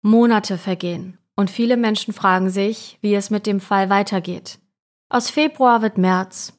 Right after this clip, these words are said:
dann April, dann Mai. Doch obwohl man nicht viel hört, sind die Ermittler keineswegs untätig, ganz im Gegenteil. In Wahrheit haben sie längst eine tatverdächtige Person ermittelt.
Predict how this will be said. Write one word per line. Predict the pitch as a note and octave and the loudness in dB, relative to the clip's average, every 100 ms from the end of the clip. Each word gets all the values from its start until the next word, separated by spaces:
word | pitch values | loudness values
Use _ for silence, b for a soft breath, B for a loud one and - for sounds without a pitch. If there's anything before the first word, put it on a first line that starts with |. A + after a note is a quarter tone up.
| _ | _
dann | G3 F#3+ G3+ | 0 0 0
April, | F#3 - G#3 F#3 F3 _ - | -6 -4 -2 -2 -6 _ -4
dann | F#3 F3+ | 0 2
Mai. | F#3+ G3 F#3 - _ _ _ _ | 0 0 -4 -12 _ _ _ _
Doch | A#3+ - | -6 -2
obwohl | G#3+ B3+ | 0 2
man | C4+ C4 | 2 0
nicht | C#4 - | 0 -6
viel | - B3+ A#3+ | -2 0 2
hört, | A3 A3 C4 - - | 2 2 -2 -12 -6
sind | A#3+ B3+ | -4 0
die | |
Ermittler | A#3 A#3 A#3 A#3 B3 | 0 0 0 -2 -2
keineswegs | - G#3+ G#3 G#3 G#3+ G#3 | 0 0 0 -4 -4 -4
untätig, | - D4+ E4+ F#3 F3 F3+ - _ | 0 0 2 -2 -4 -10 -14 _
ganz | G#3+ G3+ | -4 -2
im | G3+ | -2
Gegenteil. | B3 C4+ A3+ F3+ F3+ F3 _ _ _ _ _ | 0 -2 -2 -4 -8 -10 _ _ _ _ _
In | A#3 A3 | 0 4
Wahrheit | A3 C4+ - D#4 D#4+ - B3 | 4 2 0 -4 -4 -4 -2
haben | A3+ G#3+ | 0 0
sie | G3+ G3+ | 0 0
längst | G3+ A3+ C4 - - | 2 0 -2 -6 -2
eine | G3+ F#3+ | -2 -2
tatverdächtige | G#3 G3+ - G3 G3 F#3+ G#3 F#3+ G3 | -2 -2 -2 -4 -4 -6 -8 -6 -8
Person | - F#3+ F#3 F#3+ | -6 -4 -2 -2
ermittelt. | F#3+ F#3+ F#3+ F3+ E3+ - | 0 0 0 -4 -8 -14